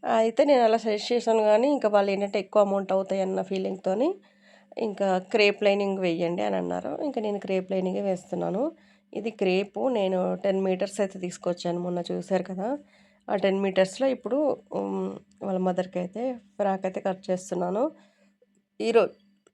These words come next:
ఈరోజు ఒక కస్టమర్ ఏమో మనం మొన్న డిజైన్ చేసాం కదా అక్కడ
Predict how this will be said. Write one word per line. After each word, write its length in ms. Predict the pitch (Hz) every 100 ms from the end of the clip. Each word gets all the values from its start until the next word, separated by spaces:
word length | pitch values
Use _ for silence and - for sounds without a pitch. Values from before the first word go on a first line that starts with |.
| -
ఈరోజు 640 | 240 240 233 262 349 320 - - -
ఒక 180 | 202 -
కస్టమర్ 480 | 214 190 214 226
ఏమో 260 | 226 220 269
మనం 340 | 269 240 220
మొన్న 360 | 214 214 202 196
డిజైన్ 360 | 190 196 214 233
చేసాం 260 | 220 185
కదా 160 | 175 180
అక్కడ 180 | 180